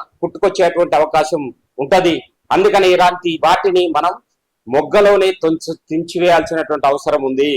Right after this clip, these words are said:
కాబట్టి దీనికి వ్యతిరేకంగా ఆవాజుగా రాబోయేటువంటి కాలంలో ఇలాంటి, ఎలాంటి యాజిటేషన్స్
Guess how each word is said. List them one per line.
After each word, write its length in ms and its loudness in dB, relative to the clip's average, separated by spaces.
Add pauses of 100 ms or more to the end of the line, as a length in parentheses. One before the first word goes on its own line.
(680)
కాబట్టి 340 2
దీనికి 380 0
వ్యతిరేకంగా 680 2 (380)
ఆవాజుగా 560 4
రాబోయేటువంటి 640 2 (120)
కాలంలో 380 0 (160)
ఇలాంటి, 320 2 (160)
ఎలాంటి 420 0 (680)
యాజిటేషన్స్ 640 -2